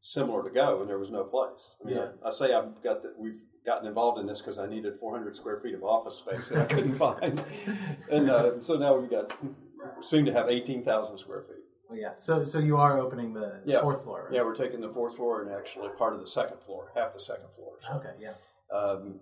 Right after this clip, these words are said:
Speaker 1: and hopefully all of that'll be done mid-June and the first of July, so.
Speaker 2: Yeah, that's exciting.
Speaker 1: Yeah.
Speaker 2: It, so
Speaker 1: Yeah.
Speaker 2: is it, is that gonna double your space, over double it? Like,
Speaker 1: Yeah, more than, yeah.
Speaker 2: More than double?
Speaker 1: Yeah, more than double, yeah.
Speaker 2: That's exciting.
Speaker 1: Go from seventy-five hundred to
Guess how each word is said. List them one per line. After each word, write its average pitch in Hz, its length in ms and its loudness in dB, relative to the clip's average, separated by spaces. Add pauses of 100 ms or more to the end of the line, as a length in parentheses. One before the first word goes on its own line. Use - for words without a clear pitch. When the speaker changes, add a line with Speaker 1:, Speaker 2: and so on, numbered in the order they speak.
Speaker 1:
and 113 260 -6 (240)
hopefully 139 380 2
all 120 200 6
of 127 60 -4
that'll 117 200 2
be 113 120 -4
done 110 440 0 (560)
mid-June 123 560 -2
and 107 340 -8
the 113 180 -4
first 123 220 -4
of 113 80 -20
July, 95 460 -8
so. - 180 -18 (100)
Speaker 2:
Yeah, 113 180 -12 (260)
that's 131 160 -12
exciting. - 500 -8
Speaker 1:
Yeah. 117 240 2
Speaker 2:
It, 139 240 -12
so 143 160 -6
Speaker 1:
Yeah. 127 120 2
Speaker 2:
is 135 60 -8
it, 139 80 -12 (440)
is 127 100 -16
that 123 100 -6
gonna 110 180 -8
double 139 600 -4
your 151 140 -6
space, 147 360 -8
over 127 300 -8
double 139 360 -8
it? 139 200 -12 (220)
Like, - 80 -8
Speaker 1:
Yeah, 131 200 4
more 123 200 2
than, 107 140 -4
yeah. 113 200 -2 (140)
Speaker 2:
More 123 160 -6
than 117 160 -8
double? 117 160 -8
Speaker 1:
Yeah, 113 280 -12
more 113 120 -8
than 98 100 -14
double, 104 380 -6
yeah. 104 140 -14
Speaker 2:
That's 92 140 -12
exciting. 101 380 -12
Speaker 1:
Go 127 120 4
from 101 140 -8
seventy-five 104 520 -4
hundred 101 300 -12
to 92 40 -14